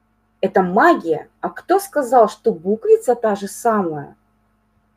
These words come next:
Язык наших предков, да, алфавит наших предков не имеет такую же силу.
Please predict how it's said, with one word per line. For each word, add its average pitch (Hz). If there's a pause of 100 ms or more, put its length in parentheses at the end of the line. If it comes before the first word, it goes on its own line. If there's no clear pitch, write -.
(260)
Язык 254
наших 226
предков, 185
да, 233
алфавит 214
наших 196
предков 170
не 220
имеет 233
такую 190
же 170
силу. -